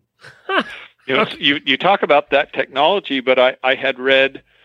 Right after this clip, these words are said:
not too long ago that they're now setting drones up so they fly through the, the exhaust smoke of, of, um, ocean-going tankers, because they're, they're not supposed to be running that really filthy crude, crude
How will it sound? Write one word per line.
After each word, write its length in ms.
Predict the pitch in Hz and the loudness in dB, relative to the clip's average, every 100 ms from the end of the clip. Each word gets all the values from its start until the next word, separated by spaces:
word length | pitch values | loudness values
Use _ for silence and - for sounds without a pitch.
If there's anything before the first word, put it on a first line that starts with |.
| _ - | _ -8
not 240 | 123 214 | -2 -2
too 140 | - 151 | -2 -4
long 280 | 135 170 220 | 0 -2 -2
ago 280 | 135 117 117 | 0 0 2
that 240 | 120 113 | 0 -2
they're 180 | - 120 | -2 -2
now 520 | 117 120 131 143 143 | -2 0 2 2 -2
setting 360 | 139 - 131 131 | -2 0 0 -2
drones 380 | 110 123 135 123 | -2 -2 -2 -2
up 140 | 123 - | -2 -2
so 200 | - 120 | -4 -2
they 160 | 117 107 - | 0 -2 -2
fly 320 | 127 131 131 - | 0 0 0 -4
through 160 | 127 120 | -4 0
the, 340 | 110 107 101 - - | 2 2 0 -4 -6
the 80 | |
exhaust 560 | 110 101 98 117 131 - | -4 -4 -2 0 0 -2
smoke 320 | - 120 117 | -6 -4 -2
of, 180 | 107 92 - _ | -4 -4 -8 _
of, 260 | 107 104 95 | -6 -6 -4
um, 400 | 107 101 95 95 - | -2 -2 -6 -14 -2
ocean-going 540 | 127 131 135 127 127 | 0 0 0 0 0
tankers, 600 | 113 120 147 - 113 117 - _ _ _ _ _ _ | -2 -4 -4 -6 -10 -10 -18 _ _ _ _ _ _
because 380 | 113 117 123 120 107 | -6 -2 0 0 0
they're, 320 | 117 113 113 113 | -2 0 -4 -4
they're 180 | 113 113 | -2 0
not 220 | 117 131 | 0 -2
supposed 280 | - 127 113 | 0 0 0
to 40 | 117 | -4
be 120 | 107 | -4
running 420 | 107 117 123 117 | 0 0 0 -2
that 180 | 101 104 | -2 -4
really 340 | 104 120 113 - | -2 0 0 0
filthy 360 | 127 123 - 104 | 0 0 0 -6
crude, 560 | - - 127 123 127 123 _ _ _ - | -8 -4 0 0 0 -6 _ _ _ -14
crude 400 | - 135 127 | -6 -4 -4